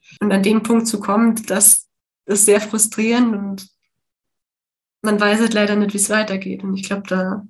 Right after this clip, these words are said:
da kann ich total nachvollziehen, dass das für sich, für uns alle manchmal sehr frustrierend ist. Ich krieg das auch in meiner Gruppe oft mit, dass halt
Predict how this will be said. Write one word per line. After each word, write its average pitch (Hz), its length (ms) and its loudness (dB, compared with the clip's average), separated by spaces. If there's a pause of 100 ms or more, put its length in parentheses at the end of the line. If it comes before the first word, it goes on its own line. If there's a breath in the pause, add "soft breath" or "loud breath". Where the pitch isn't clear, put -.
(1160)
da 214 120 -4
kann 214 160 0
ich 208 100 0
total 208 280 2
nachvollziehen, 208 640 0
dass 196 160 0
das - 160 -6
für 208 100 -6
sich, - 480 -8 (140)
für 202 140 -4
uns 190 140 2
alle 214 240 2
manchmal 196 340 0
sehr 190 160 0
frustrierend 202 500 -4
ist. 196 300 -8
Ich 196 120 -16
krieg 208 200 -8
das 208 140 -2
auch 196 120 0
in 208 80 0
meiner 208 260 2
Gruppe - 280 -2
oft - 200 -4
mit, 208 160 -4
dass 202 120 -4
halt 202 160 -4